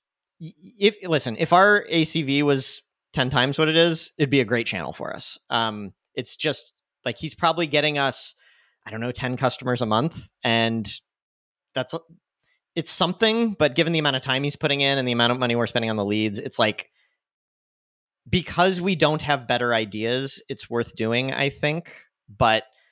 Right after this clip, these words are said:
that's kind of the question here is, is it better to,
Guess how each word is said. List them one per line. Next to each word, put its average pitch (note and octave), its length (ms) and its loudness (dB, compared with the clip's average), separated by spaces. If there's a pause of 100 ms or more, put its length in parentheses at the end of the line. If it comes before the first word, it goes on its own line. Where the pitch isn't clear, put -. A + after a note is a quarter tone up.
(500)
that's E3+ 180 4
kind F3 160 2
of D3+ 60 2
the C#3 60 -2
question D3+ 340 0
here C3+ 140 -2
is, B2 120 -4
is A#2+ 80 -8
it B2+ 180 -2
better F3+ 280 4
to, C3+ 360 2